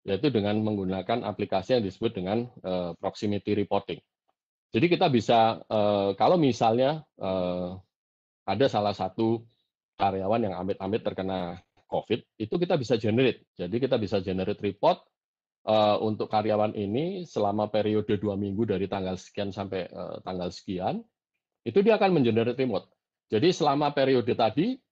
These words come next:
eh, berapa kali karyawan ini datang ke kantor, kemudian pada saat, pada saat di kantor, mengunjungi gedung mana saja, lantai mana saja, ruangan mana saja. Jadi jejak kaki dari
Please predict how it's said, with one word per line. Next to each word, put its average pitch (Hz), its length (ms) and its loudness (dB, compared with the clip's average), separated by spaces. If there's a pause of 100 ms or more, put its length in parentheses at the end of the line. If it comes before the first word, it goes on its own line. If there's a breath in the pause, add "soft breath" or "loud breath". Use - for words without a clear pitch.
(280)
eh, 113 520 2 (520)
berapa 107 320 0
kali 107 320 0
karyawan 101 400 -2
ini 104 160 -4
datang 95 240 -8
ke 92 160 -10
kantor, 92 320 -10
kemudian 110 320 -6
pada 107 160 -4
saat, 90 240 -6
pada 92 240 -6
saat 95 160 -4
di 92 80 -8
kantor, 92 400 -8 (400)
mengunjungi 107 560 0
gedung 98 240 -4
mana 98 240 -4
saja, 101 400 -4 (560)
lantai 104 320 0
mana 101 240 -4
saja, 101 320 -6 (480)
ruangan 104 320 0
mana 101 320 -4
saja. 101 240 -2
Jadi 110 240 0
jejak 110 400 0
kaki 113 400 0
dari 98 320 0